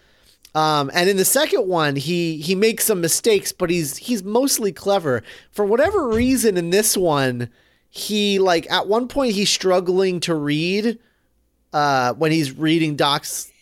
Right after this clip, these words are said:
instructions on how to fix the DeLorean. He's, like, struggling to read words. And now he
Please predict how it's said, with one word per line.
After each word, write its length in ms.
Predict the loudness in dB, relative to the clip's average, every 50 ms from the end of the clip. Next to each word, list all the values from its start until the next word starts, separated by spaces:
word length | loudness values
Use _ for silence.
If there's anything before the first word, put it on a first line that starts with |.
| -8 -6
instructions 960 | -4 -2 -2 -2 0 -2 -2 -2 -2 -2 -2 -2 -2 -2 -4 -6 -8 -8
on 220 | -6 -4 -4 -4 -2
how 160 | -2 -2 -2
to 100 | -2 -4
fix 320 | -2 -2 -4 -4 -4 -4
the 120 | -4 -4 -2
DeLorean. 440 | -2 -2 0 0 0 0 0 0 -2
He's, 160 | -4 -4 -4
like, 120 | -6 -6 -6
struggling 560 | -6 -4 -2 -2 -2 -2 -2 -2 -2 -2 -2
to 80 | -4
read 260 | -2 -2 -2 -2 -2 -2
words. 460 | -2 0 0 0 -2 -2 -6 -10 -16 -16 -20 -20 -20 -20 -20 _ _ _ _ _ _
And 560 | -2 0 0 2 2 2 0 -2 -2 -6 -10 -14 _ _ _ _ _ _ _ _ _ _ _ _
now 440 | -6 -2 0 0 2 2 2 2 2
he 240 | 0 -2 -6 -8